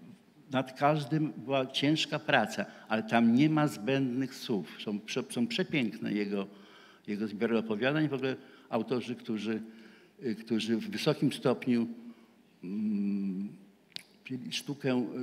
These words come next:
y, sztukę pisania krótkich form. To, to nie jest częste i wbrew pozorom to jest znacznie trudniejsze od napisania powieści. Niestety dzisiaj jesteśmy na etapie takim, że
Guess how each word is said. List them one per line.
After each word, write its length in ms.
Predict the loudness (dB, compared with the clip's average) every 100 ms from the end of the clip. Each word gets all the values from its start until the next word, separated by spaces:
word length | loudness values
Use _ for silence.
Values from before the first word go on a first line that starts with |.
| -2
y, 40 |
sztukę 500 | -2 -4 -6 -4 -2
pisania 460 | 0 -4 -4 0 -2 -2
krótkich 400 | -6 -6 -8 -8
form. 340 | -2 -2 -2 -8 -14 -20 -20 _
To, 80 | 0 2
to 80 | 2
nie 200 | 4 4
jest 200 | 2 -2
częste 520 | 0 0 -2 -2 -2
i 280 | -2 -6 -6
wbrew 320 | -6 -4 -4
pozorom 480 | -6 -4 -2 0 0
to 100 | -2
jest 140 | -4
znacznie 280 | -4 -4 -4
trudniejsze 720 | -4 -4 -2 -2 -2 -4 -6
od 160 | -6 -8
napisania 480 | -8 -10 -8 -8 -6
powieści. 500 | -8 -6 -8 -6 -6
Niestety 340 | -6 -4 -4
dzisiaj 220 | -4 -6
jesteśmy 360 | -6 -8 -6 -4
na 140 | -4
etapie 340 | -6 -8 -8 -8
takim, 340 | -8 -4 -6
że 100 | -6